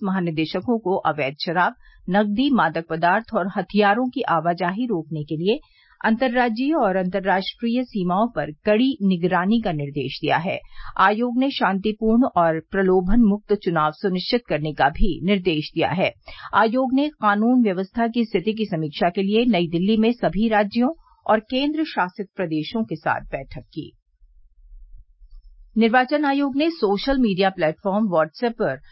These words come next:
फैलाए जा रहे उस भ्रामक संदेश को फर्जी करार दिया, जिसमें कहा गया है कि सरकारी कर्मचारी डाक मतपत्र के माध्यम से मतदान नहीं कर सकते।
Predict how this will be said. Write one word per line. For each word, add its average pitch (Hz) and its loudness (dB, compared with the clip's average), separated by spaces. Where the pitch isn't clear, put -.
फैलाए 214 4
जा 240 -2
रहे 240 -4
उस 233 2
भ्रामक 196 0
संदेश 196 0
को 226 0
फर्जी 185 0
करार 135 0
दिया, 160 -2
जिसमें 254 0
कहा 262 0
गया 294 0
है 285 -2
कि 330 0
सरकारी 185 0
कर्मचारी 170 -2
डाक 185 2
मतपत्र 208 -2
के 220 -4
माध्यम 180 -2
से 247 -2
मतदान 165 0
नहीं 180 -4
कर 135 -10
सकते। - -10